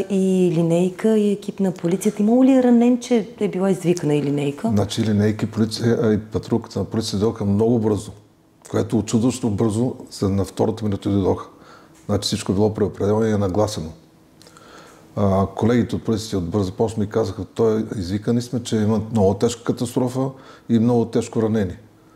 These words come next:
Speaker 2: Викам: "Аз не виждам тежка катастрофа, освен един паднал номер." И, а, тежко ранените са, да,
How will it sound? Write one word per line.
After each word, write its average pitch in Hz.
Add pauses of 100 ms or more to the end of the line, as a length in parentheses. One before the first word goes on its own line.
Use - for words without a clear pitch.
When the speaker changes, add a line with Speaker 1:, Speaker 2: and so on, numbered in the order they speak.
(380)
Speaker 2:
Викам: 107
"Аз 104
не 113
виждам 110
тежка -
катастрофа, 110
освен 113
един 113
паднал 113
номер." 95 (1800)
И, 104
а, 104
тежко 117
ранените 117
са, 123 (1400)
да, 110